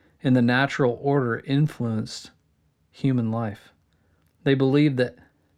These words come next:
the heavenly world above them disclosed significant truths about the shape of history around them.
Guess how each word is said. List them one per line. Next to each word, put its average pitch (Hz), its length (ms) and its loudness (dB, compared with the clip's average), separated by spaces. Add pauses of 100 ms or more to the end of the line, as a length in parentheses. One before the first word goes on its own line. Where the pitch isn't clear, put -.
the 131 80 0
heavenly 170 540 0
world 127 400 2
above 120 420 -2
them 107 280 -2
disclosed 120 720 -2
significant 139 760 -2
truths 123 500 -4
about 117 220 -6
the 113 80 -12
shape 131 340 -6
of 123 140 -8
history 113 400 -6
around 107 380 -6
them. 107 200 -8